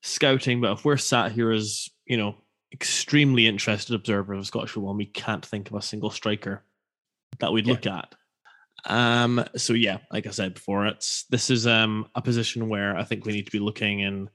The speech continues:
Speaker 1: different markets for guys who are scoring goals on a consistent basis, not just one season here and there when they're twenty-six, twenty-seven, and they've hit double figures twice, you know.
Speaker 2: The boy Adgenbro was an interesting one from that perspective 'cause he hadn't really torn it up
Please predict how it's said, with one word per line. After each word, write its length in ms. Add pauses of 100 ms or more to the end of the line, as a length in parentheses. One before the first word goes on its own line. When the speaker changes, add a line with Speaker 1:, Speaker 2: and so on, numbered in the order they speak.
(500)
Speaker 1:
different 300
markets 400
for 140
guys 340
who 100
are 60
scoring 480
goals 360 (360)
on 140
a 40
consistent 640
basis, 400
not 160
just 320 (300)
one 360
season 440
here 240
and 180
there 420 (420)
when 220
they're 180 (140)
twenty-six, 500
twenty-seven, 680 (240)
and 100
they've 100
hit 180
double 200
figures 320
twice, 480
you 60
know. 140 (680)
Speaker 2:
The 80
boy 200
Adgenbro 560
was 100
an 80
interesting 440
one 60
from 160
that 120
perspective 480
'cause 140
he 140
hadn't 300
really 420
torn 320
it 80
up 360